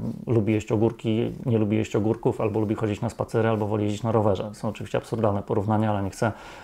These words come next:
e, tu akurat nawiązywać do żadnej konkretnej grupy, żeby po prostu nikogo nie, nie urazić. No, niestety tak to już jest w tym, w tym świecie.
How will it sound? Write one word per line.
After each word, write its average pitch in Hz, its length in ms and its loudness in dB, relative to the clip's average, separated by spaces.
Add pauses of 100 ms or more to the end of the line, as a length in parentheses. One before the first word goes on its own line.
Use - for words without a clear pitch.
(140)
e, 110 160 -2
tu 113 120 -2
akurat 110 260 2
nawiązywać 110 420 6
do 110 60 4
żadnej 110 240 4
konkretnej 117 400 0
grupy, 110 260 2
żeby 107 120 2
po 123 100 -8
prostu - 160 -6
nikogo 104 400 0
nie, 98 360 -2 (120)
nie 113 140 0
urazić. 104 440 0
No, 139 120 -4 (760)
niestety 143 340 4
tak - 220 -2
to 113 100 2
już 107 200 2
jest - 220 -2
w - 60 -20
tym, 104 400 0
w - 60 -10
tym 104 140 -2
świecie. 113 460 0